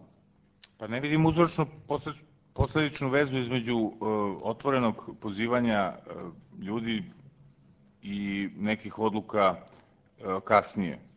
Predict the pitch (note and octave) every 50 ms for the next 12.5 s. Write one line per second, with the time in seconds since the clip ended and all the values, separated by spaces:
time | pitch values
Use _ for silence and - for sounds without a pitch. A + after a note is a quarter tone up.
0 | _ - - F#2 F#2 F#2+ F2+ - G#2 G2 F#2 F2 - - - - - - _ _
1 | _ _ - _ _ _ _ A2 G#2 G#2+ G2+ A2 A2 A2 G#2+ G#2 G2+ - A#2 G#2
2 | - G#2 G#2+ A2 A2+ A#2 A2+ A2 - A2 A2 G#2+ G#2 G2 - - G#2+ G2+ G2+ G2+
3 | G2 G2 G#2 F#2+ - G2+ G2+ G#2+ G2+ F#2+ G#2+ G#2 G#2 G2+ G2 G2 - - G#2+ G#2
4 | G2 - - G#2+ G2+ F#2+ F2+ - - G#2 G#2+ A2 A2+ A2+ A2 A2+ - - - -
5 | _ _ _ _ G2 G2 G2+ G#2 G#2+ G#2+ G#2 G2 - - G#2 G2 F#2 - G2 F2
6 | - - G#2+ G#2 G2 F2+ - - F2+ F#2 F#2+ F#2+ G2 G2 G2+ A2+ A2+ A2+ A2+ A2
7 | G#2+ - - - - _ _ _ _ _ _ _ _ - G2 F#2+ F#2+ F#2 F2+ C#2+
8 | D2 E2 G2+ G#2 G2+ G#2 G#2+ A2 A2+ G#2+ G#2 G#2 - - - A#2+ A2+ G#2+ G2 G2+
9 | - - G2+ F#2 G2+ G2+ G2+ G2+ G2+ G#2+ G#2+ G#2+ G2+ G2 G2 G#2 A2+ A#2+ A#2+ B2
10 | B2 A#2+ A#2 A2 G2+ - - - F#2+ G2+ G2+ G#2+ G#2+ G#2 G#2 G#2 - - - A2+
11 | G#2+ G2 G2 - - G#2 G2 F#2+ F#2+ F#2 F#2 F2+ E2+ C#2+ F2 G2 G2 G2 - -
12 | G2+ G2 G#2 G#2+ A2 A#2 A#2 A#2 A2+ A2